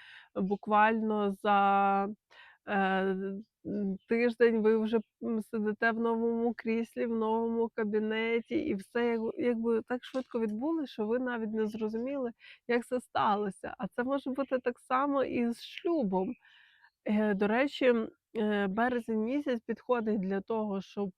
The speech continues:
брати шлюб, виходити заміж і так далі, тому що в березні місяці немає жодної ретроградної планети. Тому, як у вас були такі плани, дійте. І ще хочу сказати, як ви зрозуміли, е, в березні місяці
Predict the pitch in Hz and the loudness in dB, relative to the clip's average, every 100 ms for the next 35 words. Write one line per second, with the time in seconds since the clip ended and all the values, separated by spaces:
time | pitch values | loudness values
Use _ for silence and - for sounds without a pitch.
0 | - 196 185 202 202 196 190 - 285 262 | -10 -8 -2 0 0 -2 -8 -6 -6 -4
1 | 220 214 202 202 196 254 269 233 - - | -6 -4 -6 -6 -4 -4 -4 -6 -8 -8
2 | 196 254 277 233 208 233 240 220 226 - | -4 -2 -2 -4 -4 -4 -4 -6 -10 -14
3 | - - - 208 190 233 262 247 226 220 | -20 -20 -8 -2 2 2 0 -2 -2 -2
4 | 262 294 - 214 214 226 240 226 196 226 | -2 -4 -4 -4 -2 -2 -2 -2 -2 -2
5 | 262 262 240 214 208 196 214 208 220 220 | 0 0 0 0 -2 -6 -4 -2 -2 -2
6 | 233 233 247 262 262 240 180 185 180 208 | -2 -2 -2 -2 0 0 -2 -6 -8 -4
7 | 220 226 - 208 214 220 214 214 208 202 | -4 -4 -2 -4 -2 -4 -2 -2 -2 -2
8 | - 208 - 226 226 262 262 233 - - | -4 -6 -4 -4 -2 -2 -2 -4 -8 -16
9 | - 196 202 190 196 - 269 294 - - | -2 2 2 2 -2 -2 0 -2 -6 -20
10 | - - 240 247 - - 214 277 285 285 | -20 -4 0 2 0 -2 -2 -2 -2 -2
11 | - 226 - 220 262 330 - - 220 220 | -4 -4 -4 -2 0 0 0 2 2 0
12 | 233 233 233 233 233 285 302 240 - _ | -2 -2 -2 0 0 0 0 0 -2 _
13 | - 208 196 214 233 262 233 220 226 277 | -2 -2 0 0 0 -2 -2 0 0 -2
14 | - 254 - 208 | -2 -6 -2 -2